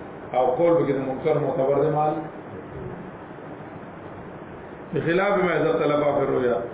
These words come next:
لأن امر حادث والمشتري ينكره. ځکه دا امر حادث دی، مشتری دې انکار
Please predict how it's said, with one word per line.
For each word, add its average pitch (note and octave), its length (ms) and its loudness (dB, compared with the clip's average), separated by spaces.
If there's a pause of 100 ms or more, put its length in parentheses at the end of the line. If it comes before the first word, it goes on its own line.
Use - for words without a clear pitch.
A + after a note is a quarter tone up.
(160)
لأن F3 280 2
امر E3 340 2 (140)
حادث D3 320 0 (420)
والمشتري D3 540 4
ينكره. D3 580 2 (400)
ځکه D#3+ 240 4
دا F#3 100 4
امر D#3 200 2
حادث F3 440 4
دی، F3 60 2
مشتری D3 440 2
دې C3+ 160 2
انکار C#3 320 0